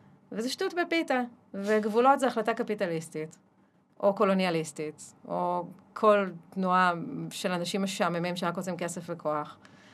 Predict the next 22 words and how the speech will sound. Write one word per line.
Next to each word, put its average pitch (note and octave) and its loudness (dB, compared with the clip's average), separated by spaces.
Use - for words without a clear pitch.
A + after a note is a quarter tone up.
ואין G3 2
לזה E4 -4
שום D#4+ -4
סיבה, C#4+ -2
אין G#3 0
לזה A#3 -2
שום B3 -2
פואנטה, F#3 -2
זה E3+ -2
לא F#3+ 0
משרת G3 -2
אף E3+ -4
אחד. D#3 -4
הבית F#3 2
היהודי, F3 0
<laughs> - -16
טוב, C#3+ -4
מצחיק D3 -8
להגיד D#3 -4
את D#3 -4
זה D3 -8
אפילו. D3+ -2